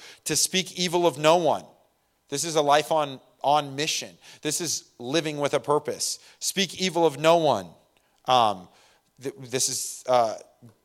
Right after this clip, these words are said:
basically not to revile, peace, to be peaceable. If you have a King James Version, it says, "Not brawlers" or "no brawlers." That's pretty interesting, right? Uh, and the actual word for that is, uh,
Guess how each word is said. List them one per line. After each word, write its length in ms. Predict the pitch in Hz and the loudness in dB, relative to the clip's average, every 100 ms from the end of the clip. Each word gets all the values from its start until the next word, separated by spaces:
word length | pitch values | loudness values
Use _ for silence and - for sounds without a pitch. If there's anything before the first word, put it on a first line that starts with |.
| - | -2
basically 320 | 139 - 143 | -2 -2 -4
not 240 | 127 131 - | -2 -2 -2
to 80 | |
revile, 840 | 123 117 104 117 127 143 170 180 - _ _ _ - | -4 -2 4 6 8 4 2 -2 -12 _ _ _ -2
peace, 500 | - 202 - - 123 _ | 0 2 0 -2 -10 _
to 80 | - | -6
be 120 | 135 | -6
peaceable. 560 | 127 - 170 - 165 190 | -10 -8 -4 -4 0 0
If 120 | 160 | 0
you 60 | 156 | -2
have 100 | 143 | 0
a 100 | 120 | -2
King 300 | - 160 147 | -4 -10 -8
James 280 | 139 147 120 | -8 -8 -6
Version, 360 | 143 147 147 | -4 -4 -8
it 100 | 135 | -12
says, 280 | - 127 - - _ _ | -10 -10 -10 -18 _ _
"Not 320 | 131 143 147 | 2 2 2
brawlers" 540 | 131 127 135 156 147 123 | 0 2 4 0 -4 -8
or 60 | |
"no 200 | 113 139 | -6 -6
brawlers." 760 | 127 120 120 143 170 175 - - _ _ _ _ _ | -4 -2 -2 -2 -6 -6 -8 -10 _ _ _ _ _
That's 300 | - - - _ _ _ _ | -16 -16 -18 _ _ _ _
pretty 220 | - 104 | -18 -18
interesting, 640 | 90 98 104 - 110 120 139 | -16 -16 -14 -12 -14 -18 -18
right? 300 | 104 110 127 _ _ _ _ - | -16 -16 -18 _ _ _ _ 0
Uh, 200 | 131 120 | 2 4
and 120 | 127 139 | 2 2
the 60 | |
actual 300 | 139 - 147 | 2 2 -2
word 260 | 120 131 139 | 0 2 0
for 140 | 135 | 2
that 340 | 120 120 120 120 | 4 4 2 -4
is, 400 | 110 104 - - _ - | -4 -4 -6 -8 _ -2
uh, 360 | 113 95 85 | 0 0 -2